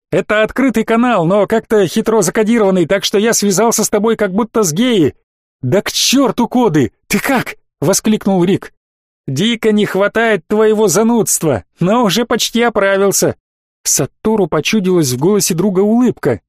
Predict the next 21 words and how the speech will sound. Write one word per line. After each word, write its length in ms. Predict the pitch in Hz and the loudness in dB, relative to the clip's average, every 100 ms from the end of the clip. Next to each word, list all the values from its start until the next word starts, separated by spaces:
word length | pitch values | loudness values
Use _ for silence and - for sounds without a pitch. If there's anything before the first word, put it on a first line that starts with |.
| _ _ - | _ _ -2
«Ничего 500 | 208 247 220 226 302 | 0 2 0 2 0
ведь 200 | 254 208 | 0 0
не 100 | 196 | 0
отменяется?» 720 | 196 202 262 262 - 151 117 _ _ _ _ _ _ | 0 0 2 0 0 -2 -4 _ _ _ _ _ _
«Ничего 580 | 123 139 170 160 208 202 | -2 0 0 0 0 2
не 120 | 190 | 2
отменяется», 680 | 202 - 214 196 180 175 185 | 0 0 0 2 0 0 0
мотнул 420 | 175 185 196 190 | 0 -2 0 0
головой 360 | 151 170 180 202 | 0 0 2 2
лейтенант 460 | 175 175 180 170 - | 0 0 -2 -2 -2
К 80 | |
Ф. 320 | 175 160 117 - _ _ - | 0 0 -2 -8 _ _ -6
«Через 340 | - 175 196 | -2 0 2
неделю». 480 | 233 208 202 196 - _ _ _ _ _ _ _ - | 2 2 2 2 0 _ _ _ _ _ _ _ -6
«Я 300 | 190 208 214 | -2 0 2
уже 260 | 180 226 | 2 2
устал 480 | 214 214 - 233 226 | 2 0 0 0 2
зачёркивать 720 | 165 208 226 220 220 220 151 | 0 0 0 -2 0 0 0
дни 160 | 190 247 | 0 2
на 100 | 214 | 0
календаре. 600 | 202 202 190 202 165 | 0 2 2 2 2